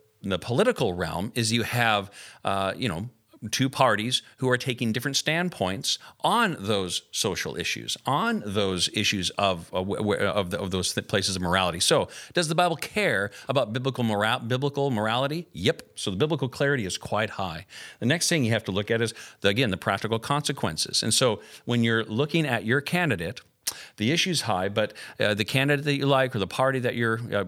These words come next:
considering to vote for is, what are the practical consequences of that, um, uh, moral revolution? Are, is voting for them, is their platform going to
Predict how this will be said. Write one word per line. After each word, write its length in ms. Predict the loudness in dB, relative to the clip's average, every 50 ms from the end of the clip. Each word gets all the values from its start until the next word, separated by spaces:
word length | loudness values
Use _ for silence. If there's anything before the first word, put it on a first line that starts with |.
| -4 -8 -10 -8 -4
considering 500 | -2 0 0 2 2 2 2 2 2 2
to 60 | 0
vote 280 | 0 -2 -2 -2 -6
for 360 | -4 -2 0 0 0 0 -2 -6 -12 -20 -20 -20 -20 -14 _ -2
is, 340 | 2 2 2 2 2 0 -4 -8 -12 -20 _ _ _ _ _ _ _ _ _ _ _ _
what 180 | 4 4 4 4
are 40 | 4
the 60 | 0
practical 360 | 2 2 0 2 0 -4 -4
consequences 840 | -2 0 0 0 0 -2 -4 -2 -2 -2 0 0 0 0 2 0 0 2 2
of 260 | 2 2 2 0 -2 0
that, 360 | 0 2 2 0 -2 -4 -6 -4
um, 540 | -2 -2 0 0 0 0 -2 -2 -4 -6 -6 -6 -4
uh, 340 | -4 -4 -4 -4 -4 -2 2
moral 300 | 2 4 4 4 4 4
revolution? 640 | 2 2 2 0 0 0 0 0 0 -2 -4 -6 -10 -12 -16 -20 -14 -4 0
Are, 140 | 2 2 2
is 180 | 2 0 0 2
voting 340 | 2 4 4 4 2 0
for 160 | 0 0 0 2
them, 380 | 2 2 2 2 0 -4 -8 -10 -10 -6
is 180 | -4 -2 2 2
their 140 | 2 0
platform 580 | 0 0 0 0 0 0 -2 -4 -2 -2 -2 0
going 320 | 0 0 0 0 0 0
to 480 | 0 0 0 2 2 4 4 2 2